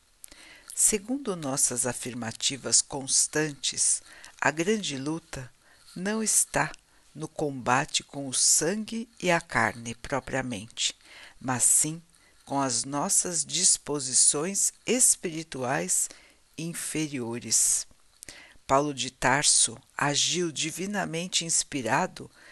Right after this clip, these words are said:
quando escreveu sua recomendação aos companheiros de Éfeso. O silencioso e incessante conflito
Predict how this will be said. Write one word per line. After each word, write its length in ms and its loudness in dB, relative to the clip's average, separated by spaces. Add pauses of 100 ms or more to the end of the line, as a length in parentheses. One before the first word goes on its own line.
(200)
quando 260 0
escreveu 680 2
sua 260 2
recomendação 1120 0 (340)
aos 280 2
companheiros 920 -2
de 160 0
Éfeso. 640 0 (1040)
O 120 -2
silencioso 1080 4
e 80 0
incessante 1000 4
conflito 880 -4